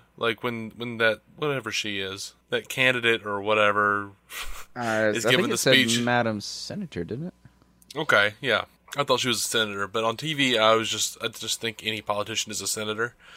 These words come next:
Speaker 2: <laughs> Right. It's the easiest one to grab.
Speaker 1: <laughs> It is, kind of, yeah. Um,
Speaker 2: And it sounds
Speaker 1: so
Speaker 2: better than representative. Sorry, other
Speaker 1: So
Speaker 2: side
Speaker 1: what
Speaker 2: of the house.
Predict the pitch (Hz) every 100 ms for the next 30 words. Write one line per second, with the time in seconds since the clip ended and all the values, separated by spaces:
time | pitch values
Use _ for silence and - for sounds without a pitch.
0 | - 123 113 117 107 98 92 - - _
1 | 135 - - - - - 143 135 165 135
2 | 127 117 - 117 101 82 160 - 214 -
3 | - - _ - 196 180 104 - 113 104
4 | 98 110 107 98 - - - - - -
5 | - - 123 117 107 101 98 156 160 175
6 | 175 110 113 151 143 123 - 101 - 135
7 | 135 127 85 151 _ _ _ - 262 247
8 | 185 165 160 139 156 160 156 160 160 156